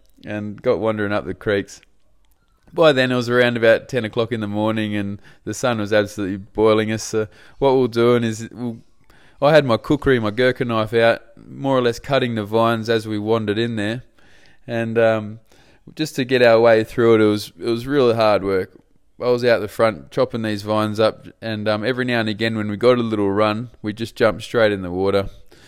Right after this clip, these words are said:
boots on and all, and, and pants, and just wander through the creek and more or less swim where we could. We did have dead dog bags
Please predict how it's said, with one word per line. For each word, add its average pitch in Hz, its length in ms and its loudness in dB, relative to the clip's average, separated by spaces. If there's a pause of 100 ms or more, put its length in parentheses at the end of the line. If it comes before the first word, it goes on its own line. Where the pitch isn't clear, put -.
(140)
boots 120 280 2
on 110 140 0
and 98 140 -4
all, 101 240 0
and, 95 320 -10 (420)
and 98 240 -8
pants, 104 320 -2
and 98 160 -8
just 98 240 -8 (140)
wander 107 360 -6
through 101 260 -4
the 90 100 -8
creek 98 400 0
and 92 180 -4
more 101 180 -2
or 101 40 2
less 98 160 -2
swim 98 320 -4
where 95 200 0
we 90 100 -2
could. 95 340 -4 (380)
We 107 100 -6
did 139 160 0
have 117 200 4
dead 117 220 2
dog 110 260 2
bags 113 400 2